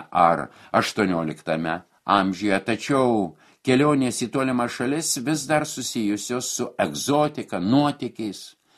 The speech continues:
Ar patyrėte jų gyvendama Indonezijoje? Indonezija buvo pilna įdomių nutikimų.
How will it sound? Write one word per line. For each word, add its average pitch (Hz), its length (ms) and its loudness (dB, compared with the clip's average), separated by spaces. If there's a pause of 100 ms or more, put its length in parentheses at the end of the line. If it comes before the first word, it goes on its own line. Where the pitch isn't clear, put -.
(400)
Ar 139 180 6
patyrėte 160 640 2
jų 135 240 2
gyvendama 120 680 0
Indonezijoje? 117 1000 -2 (1400)
Indonezija 165 640 4
buvo 151 320 4
pilna 131 440 2 (280)
įdomių 85 480 -2
nutikimų. 76 640 -8